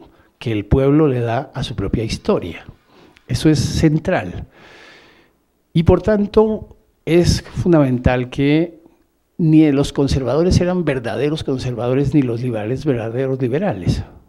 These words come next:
Eh, las ideas que llegaban estaban un poco mitificadas y so-, eran confusas.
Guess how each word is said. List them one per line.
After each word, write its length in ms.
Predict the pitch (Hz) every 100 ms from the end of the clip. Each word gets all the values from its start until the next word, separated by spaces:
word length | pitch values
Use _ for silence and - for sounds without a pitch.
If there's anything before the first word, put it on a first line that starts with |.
| _ _ -
Eh, 460 | 117 110 117 107 92 -
las 260 | 123 120
ideas 380 | 127 127 147 151
que 120 | -
llegaban 380 | 139 127 131 147
estaban 420 | 147 123 127 143
un 60 | 151
poco 560 | 151 151 147 147 156 - - - - - _ _ -
mitificadas 1400 | 147 160 165 147 - 131 - 147 131 131 123 123 -
y 140 | 139 131
so-, 220 | - 131
eran 260 | 156 127 135
confusas. 880 | 113 92 82 220 180 - - -